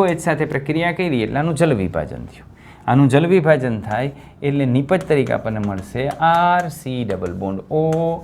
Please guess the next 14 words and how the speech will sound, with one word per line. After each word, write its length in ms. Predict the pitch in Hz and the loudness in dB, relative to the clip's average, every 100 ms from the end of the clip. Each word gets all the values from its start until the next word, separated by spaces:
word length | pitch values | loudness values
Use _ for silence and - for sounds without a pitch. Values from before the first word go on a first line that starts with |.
| - | -4
એન 140 | 123 92 | -2 -2
એ 40 | - - - - - - - - - - - - | -8 -16 -20 -20 -20 -20 -20 -20 -18 -20 -10 0
અને 120 | 120 117 | 2 2
સામે 240 | 170 185 139 | 4 4 4
મળશે 460 | 98 92 - 123 - - 175 | 0 -4 -4 -6 -4 4 4
R 80 | 139 | 4
ડેશ 340 | 101 98 - - - _ - - - - - | 0 -2 -4 -8 -20 _ -20 -20 -20 -20 -16
સી, 200 | - 175 175 - - 135 | -6 -4 -4 -10 -2 2
R 40 | 156 92 | 4 2
ડેશ 240 | 104 - - - | -2 -4 -12 -10
ઓ 140 | 120 | -8
એચ. 240 | 85 - - - - - - - - - - - - - - - - | -6 -10 -18 -20 -20 -20 -20 -20 -20 -20 -20 -20 -20 -20 -20 -20 -4
તો 120 | 165 - - 151 | -2 -2 -2 2
આ 100 | 196 | 4